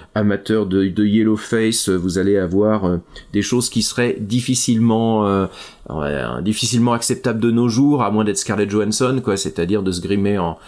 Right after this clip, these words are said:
en asiatique et, euh, et de, et de, de, de jouer ce genre de rôle,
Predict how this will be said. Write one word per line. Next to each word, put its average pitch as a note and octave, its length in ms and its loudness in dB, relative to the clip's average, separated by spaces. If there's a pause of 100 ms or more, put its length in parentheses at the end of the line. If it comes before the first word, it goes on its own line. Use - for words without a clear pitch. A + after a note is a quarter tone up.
(220)
en G2+ 120 0
asiatique G#2 640 0
et, E2+ 240 0
euh, D2 200 -2 (380)
et F#2 120 -2
de, D#2+ 680 0
et - 80 -2
de, F#2+ 200 0
de, F2+ 360 -2
de G2+ 160 0
jouer G#2+ 200 0
ce G#2+ 80 -6
genre G2+ 160 0
de G#2 60 0
rôle, C3+ 420 2